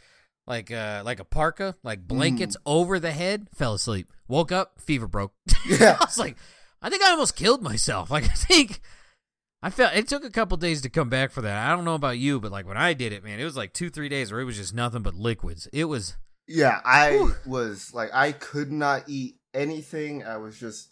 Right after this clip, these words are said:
Speaker 2: always nauseous, but I also always just felt, like, super full, right? Like, I just didn't, never felt hungry or anything like that. Um,
Speaker 1: Yeah.
Speaker 2: I do a very similar thing to what you do, except I pretty much just strip to my boxers and then,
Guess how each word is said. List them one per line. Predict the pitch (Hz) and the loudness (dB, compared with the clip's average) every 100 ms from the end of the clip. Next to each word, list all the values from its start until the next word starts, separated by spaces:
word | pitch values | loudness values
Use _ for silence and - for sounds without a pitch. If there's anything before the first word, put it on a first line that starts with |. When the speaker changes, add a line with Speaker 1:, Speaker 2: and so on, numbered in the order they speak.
| _ - | _ -2
Speaker 2:
always | 196 226 165 123 | 0 0 -4 -6
nauseous, | 107 110 123 127 143 139 143 - - - | -6 -4 -4 -6 -8 -8 -10 -18 -14 -4
but | 123 110 - | -4 -4 0
I | 131 | 2
also | 147 156 170 139 | 2 2 -2 -2
always | 120 120 120 113 | -2 -2 -4 -6
just | 117 - | -10 -8
felt, | 117 110 | -6 -4
like, | 104 98 | -6 -10
super | - 123 110 110 95 | -10 -8 -8 -8 -10
full, | - 98 107 131 _ _ | -10 -8 -8 -10 _ _
right? | 107 110 120 113 | -8 -6 -6 -8
Like, | 104 - | -10 -8
I | 127 135 | -6 -4
just | 120 - | -6 -8
didn't, | 117 101 - - - - _ | -8 -10 -12 -20 -20 -20 _
never | 233 175 | 2 2
felt | 139 113 95 | 2 -2 -4
hungry | 98 95 98 | -8 -8 -8
or | 98 | -8
anything | 98 104 101 | -10 -10 -10
like | 101 - | -12 -10
that. | 117 113 - | -8 -8 -6
Um, | 135 143 139 135 - - | 0 0 0 -4 -16 -12
Speaker 1:
Yeah. | 110 104 | -8 4
Speaker 2:
I | 165 220 | 4 4
do | 233 214 | 2 0
a | |
very | 170 170 160 | 4 2 2
similar | - 165 156 139 | -2 -2 0 -2
thing | 151 139 | -2 -4
to | 135 120 | -4 -2
what | 120 | -2
you | 123 123 | -2 -4
do, | 110 107 | -4 -6
except | 117 123 160 - | -6 -4 -4 0
I | 147 | 0
pretty | 151 190 196 | 2 -2 -2
much | 190 185 | -4 -4
just | 165 - | -8 -8
strip | - 151 - - | -4 0 0 -2
to | 180 | -6
my | 151 139 | -4 -2
boxers | 120 135 147 190 180 165 | 0 0 0 -2 -4 -4
and | 139 139 135 | -2 0 2
then, | 135 135 | 0 0